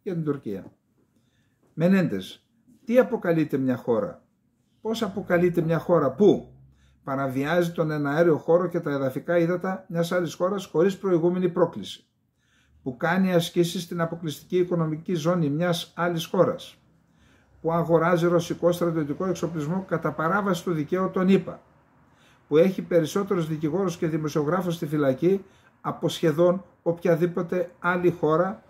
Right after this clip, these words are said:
και φυλακίζει τον κύριο πολιτικό του αντίπαλο πριν από τις εκλογές; Που επιδιώκει με τη βία να εμποδίσει τα δικαιώματα μιας χώρας μέλους της Ευρωπαϊκής Ένωσης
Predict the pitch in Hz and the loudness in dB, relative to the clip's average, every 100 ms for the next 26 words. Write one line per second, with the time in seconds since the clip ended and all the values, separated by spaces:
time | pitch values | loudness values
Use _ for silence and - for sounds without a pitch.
0 | _ _ _ - 165 170 165 151 196 190 | _ _ _ -2 0 2 2 0 0 0
1 | 190 185 156 190 202 170 170 151 160 196 | 0 0 2 4 4 2 -2 -2 -4 -4
2 | 190 147 151 170 190 208 220 - _ - | -2 -2 -2 -2 -2 -4 -6 -12 _ 2
3 | 190 214 202 185 190 196 202 196 208 - | 4 4 2 -2 -4 0 2 4 2 2
4 | - _ _ _ _ _ _ _ _ _ | -6 _ _ _ _ _ _ _ _ _
5 | 160 175 180 180 170 208 220 220 196 170 | 2 2 2 0 4 4 2 0 -4 -2
6 | 170 165 214 196 190 165 160 208 208 202 | -2 2 0 0 -2 0 2 0 -2 -4
7 | 175 165 156 185 202 190 180 190 202 - | -2 -2 -2 -4 -4 -4 -4 -2 -4 -4
8 | 202 190 - 190 196 175 180 165 165 165 | -2 -2 -2 -2 -2 -2 -2 0 0 0
9 | 190 - 175 185 175 214 - | -2 -2 -2 -2 -4 -6 -8